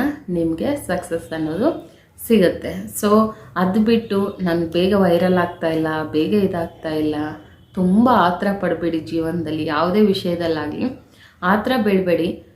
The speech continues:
ಸಮಾಧಾನದಿಂದ, ತಾಳ್ಮೆಯಿಂದ ಯೋಚನೆ ಮಾಡಿ ನೋಡಿ. So ಎಲ್ಲ ಎಷ್ಟು ನಾವು ಪೀಸ್ ಆಗಿರ್ತೀವೋ ಅಷ್ಟು ನಮ್ ಕೆಲ್ಸ ಸಕ್ಸಸ್ ಕಾಣತ್ತೆ.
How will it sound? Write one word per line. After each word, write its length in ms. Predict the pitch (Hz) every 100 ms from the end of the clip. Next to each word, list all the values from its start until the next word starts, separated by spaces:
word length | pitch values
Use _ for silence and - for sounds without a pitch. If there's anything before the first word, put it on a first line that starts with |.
| - -
ಸಮಾಧಾನದಿಂದ, 800 | 190 214 233 233 220 214 190
ತಾಳ್ಮೆಯಿಂದ 600 | 190 185 151 170 202 208
ಯೋಚನೆ 400 | 196 170 175 190
ಮಾಡಿ 220 | 185 170 165
ನೋಡಿ. 400 | 160 156 240 - - _ - -
So 200 | 180 170
ಎಲ್ಲ 240 | 170 220
ಎಷ್ಟು 360 | 196 190 - 262
ನಾವು 220 | 226 196
ಪೀಸ್ 340 | - 208 214
ಆಗಿರ್ತೀವೋ 540 | 214 190 180 - 170 175
ಅಷ್ಟು 300 | 170 - 190
ನಮ್ 280 | 170 165
ಕೆಲ್ಸ 240 | 165 165 -
ಸಕ್ಸಸ್ 600 | - 160 - 170 165 165
ಕಾಣತ್ತೆ. 440 | 160 151 147 165